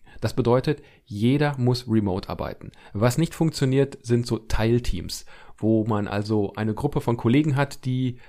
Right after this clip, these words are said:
am Ort zusammenarbeiten und dann, dann gibt es noch so den Zugeschalteten oder die zwei, drei Kollegen von außerhalb.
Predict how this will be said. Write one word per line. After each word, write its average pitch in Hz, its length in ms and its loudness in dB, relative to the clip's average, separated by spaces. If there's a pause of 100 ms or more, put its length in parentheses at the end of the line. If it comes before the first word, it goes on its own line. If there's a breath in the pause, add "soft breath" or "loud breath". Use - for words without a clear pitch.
(140 loud breath)
am 110 180 -2
Ort - 480 -8
zusammenarbeiten 110 840 0
und 123 160 0
dann, 117 180 0
dann 113 140 4
gibt 160 180 2
es 147 80 -2
noch 139 160 0
so 127 200 -2
den 127 300 0
Zugeschalteten - 760 -6
oder 117 260 2
die 113 140 -2
zwei, - 240 0
drei 117 180 2
Kollegen 117 420 2
von 107 200 -4
außerhalb. 98 560 -6